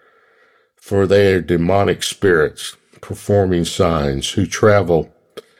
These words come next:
to the kings of the whole world to assemble them for battle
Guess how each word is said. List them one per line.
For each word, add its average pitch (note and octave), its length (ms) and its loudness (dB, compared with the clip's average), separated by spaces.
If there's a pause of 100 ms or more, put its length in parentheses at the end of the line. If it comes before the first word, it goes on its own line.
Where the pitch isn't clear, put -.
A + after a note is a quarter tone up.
(140)
to A2+ 120 2
the G#2 140 2
kings D#2+ 800 0 (420)
of F#2+ 160 0
the F2+ 80 0
whole G#2+ 300 4
world E2+ 420 2
to F2 160 -2
assemble F2+ 520 -2
them C#2+ 340 -4
for - 180 -8
battle D#2 640 0